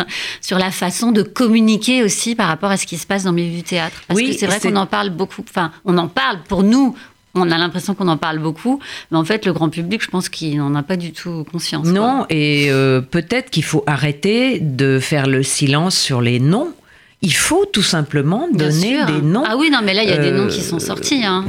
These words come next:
Speaker 1: Oui, oui, bien
Speaker 2: oui.
Speaker 1: sûr.
Speaker 2: Non,
Speaker 1: Ouais,
Speaker 2: mais
Speaker 1: ouais.
Speaker 2: par exemple, moi, je ne savais pas que certains directeurs de théâtre avaient été éjectés
Speaker 1: Mm.
Speaker 2: pour cause de harcèlement sexuel. Je
Speaker 1: Mm,
Speaker 2: ne sais
Speaker 1: mm,
Speaker 2: pas
Speaker 1: mm.
Speaker 2: de quel directeur il s'agit et, euh, voilà,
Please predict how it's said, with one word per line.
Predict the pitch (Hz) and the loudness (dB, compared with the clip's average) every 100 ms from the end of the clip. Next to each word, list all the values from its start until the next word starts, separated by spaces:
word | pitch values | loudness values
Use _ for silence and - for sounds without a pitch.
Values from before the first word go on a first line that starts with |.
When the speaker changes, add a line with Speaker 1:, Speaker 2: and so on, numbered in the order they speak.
| 196 - | -6 -6
Speaker 1:
Oui, | 202 | -4
oui, | 220 247 | 0 2
bien | |
Speaker 2:
oui. | 165 277 339 | 2 0 -2
Speaker 1:
sûr. | 233 185 | -6 -2
Speaker 2:
Non, | 156 180 | 0 2
Speaker 1:
Ouais, | 160 | 2
Speaker 2:
mais | 135 | 2
Speaker 1:
ouais. | 120 | 0
Speaker 2:
par | - 127 | 0 -2
exemple, | 123 127 127 | 0 2 2
moi, | 151 175 | 4 2
je | 147 139 | 2 0
ne | 127 123 | 0 0
savais | - 120 117 | 0 0 0
pas | 180 | -2
que | - | -2
certains | 151 - 143 143 | -4 -2 0 0
directeurs | 135 131 127 - 127 | 2 0 0 0 0
de | 120 117 | 2 0
théâtre | 120 131 160 175 127 | 2 2 2 0 -2
avaient | 117 123 | 0 0
été | 120 - 127 - | 0 0 -2 0
éjectés | 165 156 143 - 185 220 269 208 | 2 0 -2 -2 0 2 0 0
Speaker 1:
Mm. | 196 - - | 0 -2 -4
Speaker 2:
pour | - - | -4 -2
cause | 202 202 170 | 0 2 2
de | 151 | 0
harcèlement | 135 - 147 139 143 | 0 0 0 2 2
sexuel. | 147 156 147 - 311 427 262 | 0 -4 -4 0 2 2 2
Je | 151 | 2
Speaker 1:
Mm, | |
Speaker 2:
ne | 139 | 0
sais | - | -2
Speaker 1:
mm, | - | 0
Speaker 2:
pas | 139 | 0
Speaker 1:
mm. | |
Speaker 2:
de | 127 | 0
quel | 127 208 233 | -2 -2 -2
directeur | 185 160 156 165 151 | 0 -2 -2 -2 0
il | 147 | 0
s'agit | 156 143 143 196 294 330 | 0 0 0 0 2 2
et, | 170 139 135 131 131 | 4 4 4 4 4
euh, | 131 127 123 123 120 113 104 | 4 2 2 2 0 0 -2
voilà, | - 214 302 | -2 0 -2